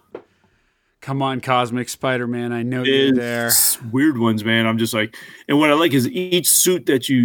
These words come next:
Speaker 2: you buy, you unlock it, you have to buy it with tokens, has a
Speaker 1: Hmm.
Speaker 2: main skill.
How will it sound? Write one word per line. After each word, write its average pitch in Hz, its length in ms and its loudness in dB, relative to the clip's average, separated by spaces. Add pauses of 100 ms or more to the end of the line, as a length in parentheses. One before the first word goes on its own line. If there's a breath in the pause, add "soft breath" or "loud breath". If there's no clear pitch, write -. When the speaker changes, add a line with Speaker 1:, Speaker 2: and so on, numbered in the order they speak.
Speaker 2:
you 117 160 -2
buy, 104 560 0
you 113 160 -2
unlock 107 380 0
it, 117 180 0
you 135 140 -2
have 104 100 -6
to 107 80 -12
buy 104 200 0
it - 20 -2
with 110 160 -6
tokens, 104 480 -4 (640 loud breath)
has 120 100 2 (140)
a - 40 0
Speaker 1:
Hmm. 143 140 -2
Speaker 2:
main 143 400 0
skill. 143 640 -2